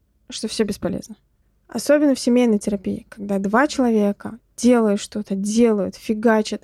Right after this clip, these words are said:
или один делает, другой не делает, наступает такой момент, когда ты думаешь: "Нафига? Зачем я все это делаю? Непонятно".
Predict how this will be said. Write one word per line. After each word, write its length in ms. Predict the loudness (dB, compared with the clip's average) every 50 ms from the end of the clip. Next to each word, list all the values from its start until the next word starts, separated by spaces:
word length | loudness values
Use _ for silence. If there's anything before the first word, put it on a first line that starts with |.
| _ _ 0
или 420 | 4 6 6 6 4 2 0 -2 _ _ _ 0
один 340 | 0 0 2 2 2 2
делает, 300 | 4 4 4 4 2 0
другой 280 | 0 -2 -2 -2 -4 -4
не 140 | -4 -4 -2
делает, 400 | 0 2 2 2 2 0 -4 _ _ -6
наступает 460 | -2 -2 -2 -2 -2 0 2 2 2
такой 200 | 0 -2 -2 0
момент, 300 | 0 2 2 0 0 -2
когда 280 | -2 -4 -4 -2 -2 -2
ты 120 | -2 -2
думаешь: 280 | -2 0 0 -2 -4 -6 _ 0
"Нафига? 440 | 0 0 2 0 -2 -2 -2 -4 -6 _ _ _ 0
Зачем 480 | 2 4 4 2 2 2 0 0 2 2
я 160 | 0 -2 -4
все 300 | -6 -4 0 0 0 0 0
это 220 | -6 -4 -4 -4
делаю? 340 | -2 0 0 0 0 -4 -8 _ _ _ _ _ -6
Непонятно". 640 | -4 -4 -2 0 0 2 2 0 -2 -4 _ -20